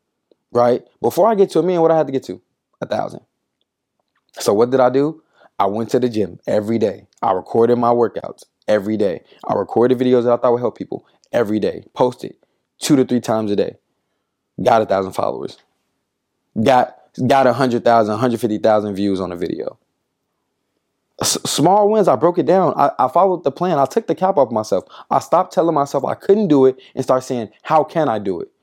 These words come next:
What do I need to do to be able to do it?" I took that mental cap off myself. They say the difference between the civilian and the hero is the hero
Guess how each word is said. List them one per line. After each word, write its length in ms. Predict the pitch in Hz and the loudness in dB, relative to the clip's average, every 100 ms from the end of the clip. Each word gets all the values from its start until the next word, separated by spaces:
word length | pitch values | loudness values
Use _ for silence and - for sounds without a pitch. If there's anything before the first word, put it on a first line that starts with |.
| _ | _
What 180 | - 139 | 0 0
do 100 | 139 | 2
I 80 | 131 | 0
need 240 | 131 139 135 | 2 -4 -4
to 100 | 123 | -2
do 220 | 131 123 | 0 -2
to 180 | - 127 | -2 -4
be 180 | 110 | 0
able 220 | 131 151 120 | 2 2 -2
to 120 | 101 | -8
do 220 | 90 82 | -8 -8
it?" 100 | - _ _ _ _ _ _ - | -10 _ _ _ _ _ _ -4
I 80 | 135 | -4
took 240 | - 202 | 0 2
that 140 | 165 170 | 2 2
mental 240 | 170 147 | 0 -4
cap 260 | - 208 - | -4 -2 -2
off 120 | 120 | -4
myself. 460 | 113 104 - - _ _ _ - - | -6 -8 -10 -10 _ _ _ -20 -2
They 140 | 151 | 0
say 160 | 185 247 | 2 2
the 120 | 220 | 2
difference 320 | 139 185 175 | 4 2 2
between 340 | 151 139 165 156 | -2 0 0 0
the 60 | |
civilian 480 | 135 120 113 147 147 | 0 0 2 2 2
and 140 | 135 | 0
the 40 | 113 | -2
hero 360 | 127 160 123 | 0 2 4
is 120 | 117 110 | 2 0
the 160 | 107 | -2
hero 560 | 101 170 196 131 113 | 0 2 4 6 4